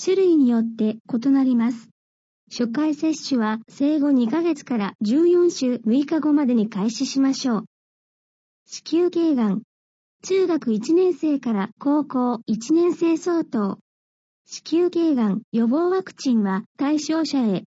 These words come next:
順次案内書を送付します。案内書をよくご覧になり、その有効性と安全性などを十分理解した上で接種してください。令和四年四月以降、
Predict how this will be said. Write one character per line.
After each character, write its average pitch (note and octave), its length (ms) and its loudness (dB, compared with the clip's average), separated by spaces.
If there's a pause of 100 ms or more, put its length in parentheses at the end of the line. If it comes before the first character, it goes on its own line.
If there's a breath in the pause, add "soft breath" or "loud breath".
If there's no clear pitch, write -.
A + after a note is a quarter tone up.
順 D#4 260 2
次 G#3+ 300 0
案 D#4+ 220 2
内 F#4 200 2
書 D4 300 -2
を F#3 100 -6
送 C4+ 200 -2
付 E4 160 -2
し D#4 160 -4
ま C4+ 180 0
す。 - 160 -14 (840)
案 D#4+ 260 0
内 F4+ 180 0
書 D#4 260 -2
を G3+ 200 -2
よ C#4 120 0
く B3+ 140 -2
ご G#3+ 120 0
覧 C#4+ 220 0
に C#4 120 2
な B3+ 160 0
り、 G3 160 -2 (100)
そ - 160 -4
の C#4 140 4
有 C4+ 260 2
効 E4 240 -2
性 D4 240 0
と B3+ 300 -4
安 D4+ 260 2
全 D#4 220 2
性 D#4+ 220 0
な D4+ 180 2
ど A3+ 220 0
を - 60 -6 (100)
十 D4 240 0
分 F4+ 260 2
理 D4+ 120 2
解 E4 220 0
し C#4 100 -8
た A#3 160 -2
上 A#3+ 220 0
で G3+ 200 -2 (100)
接 F4 180 -2
種 D#4 220 -2
し A3+ 100 -10
て B3+ 80 -2
く A3+ 120 -4
だ A3+ 120 0
さ A3+ 220 -2
い。 - 80 -6 (880)
令 F4 220 2
和 C#4+ 140 2
四 G3+ 100 0
年 C4+ 280 2
四 C4 160 -4
月 C4+ 280 -2
以 D4 160 0
降、 G#3 300 -2